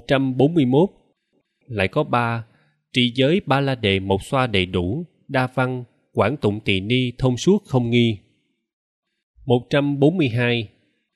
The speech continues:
Lại có ba: trì giới ba la đề một xoa đầy đủ,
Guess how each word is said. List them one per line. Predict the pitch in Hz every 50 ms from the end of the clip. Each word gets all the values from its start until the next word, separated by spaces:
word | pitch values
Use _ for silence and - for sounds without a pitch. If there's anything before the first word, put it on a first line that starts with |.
| _ _ _ _ _ _
Lại | - 117 101 104
có | 104 - 156 156
ba: | - 139 127 123 123 123 120 113 _ _ _ _ _ _ _ _ _ _ -
trì | - 131 123 117 117
giới | 135 131 143 170 202
ba | 185 156 127 131
la | 131 135 131
đề | 123 107 104 98 98
một | 95 98 98 98 -
xoa | - 139 131 127
đầy | 123 107 98 95
đủ, | 92 98 92 87 98 131 156 165